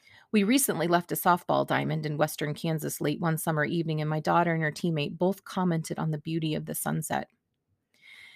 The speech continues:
If you haven't seen a sunset in Kansas, they rival those over the water.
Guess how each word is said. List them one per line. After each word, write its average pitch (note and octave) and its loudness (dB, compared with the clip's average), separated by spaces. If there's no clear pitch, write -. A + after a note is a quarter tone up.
If - -10
you G#3+ 4
haven't F3+ 8
seen F3 -2
a D#3+ 0
sunset E3 0
in - -8
Kansas, D#3 -4
they F3 2
rival F3 2
those D3+ -2
over D#3+ -4
the D3+ -4
water. C#3+ -6